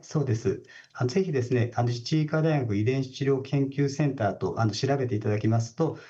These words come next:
まあ、そのウェブですね、あの、オンラインでも、あの、ご、ご視聴できるようにしておりますので、ぜひ多くの方にご視聴いただければと思っています。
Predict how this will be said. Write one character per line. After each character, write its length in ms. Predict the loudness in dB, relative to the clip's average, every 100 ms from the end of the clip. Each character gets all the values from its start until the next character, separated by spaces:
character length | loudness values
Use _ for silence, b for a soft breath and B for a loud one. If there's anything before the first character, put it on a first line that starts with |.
| -6
ま 80 | -2
あ、 20 |
そ 80 | 2
の 100 | 4
ウ 20 |
ェ 180 | 4 2
ブ 100 | 2
で 120 | 0
す 120 | 0
ね、 200 | 0 0 0
あ 120 | 2
の、 380 | 2 2 0 B B -2
オ 120 | 2
ン 120 | 4
ラ 140 | 4 2
イ 40 |
ン 40 |
で 80 | 2
も、 180 | 0 0
あ 60 | 0
の、 240 | -2 -4 -6
ご、 140 | -4 0
ご 140 | 2
視 120 | 2
聴 160 | 0 2
で 140 | 2
き 140 | 2 0
る 80 |
よ 80 | 2
う 40 | 2
に 120 | -2
し 80 | 0
て 80 |
お 80 | 2
り 100 | 2
ま 140 | 2 0
す 100 | 0
の 80 |
で、 100 | -2
ぜ 180 | 0 0
ひ 180 | 0 0
多 160 | 0 0
く 80 | 0
の 80 |
方 240 | 0 0 0
に 100 | 0
ご 140 | -2
視 140 | -6 -4
聴 100 | -2
い 60 |
た 100 | 0
だ 100 | -2
け 80 | 0
れ 80 | 0
ば 120 | 0
と 100 | 2
思 140 | 0
っ 60 | 0
て 100 | -4
い 100 | -4
ま 100 | -6
す。 280 | -6 -16